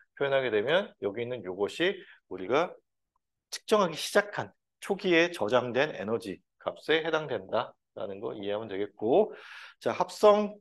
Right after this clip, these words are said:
인덕턴스 상수를 구하는 데 있어서는, 자, 직렬 연결되어 있을 때는 우리가 저항의 직렬 연결 상태와 동일하게 파악하-, 판단하면, 파악하면, 그러니까 계산하면 되고요. 어,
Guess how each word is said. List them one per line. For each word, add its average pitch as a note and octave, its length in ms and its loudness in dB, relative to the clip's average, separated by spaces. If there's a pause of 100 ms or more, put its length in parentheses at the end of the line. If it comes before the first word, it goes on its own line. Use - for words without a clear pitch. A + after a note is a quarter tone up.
(140)
인덕턴스 G3 760 4
상수를 F#3+ 420 0
구하는 C3+ 260 2
데 D3 80 2
있어서는, B2+ 580 -2 (420)
자, G2+ 240 0
직렬 G3 500 6
연결되어 D3+ 720 4
있을 A2 280 -6
때는 B2 480 0 (280)
우리가 G#2+ 320 0
저항의 D3+ 420 4
직렬 C3+ 320 0
연결 C3+ 220 2
상태와 B2 400 0
동일하게 A#2+ 500 0 (260)
파악하-, C3 440 4
판단하면, D3+ 500 2 (140)
파악하면, D#3+ 420 2
그러니까 G2+ 360 -4
계산하면 D3 440 0
되고요. A2 420 0 (760)
어, A2 500 4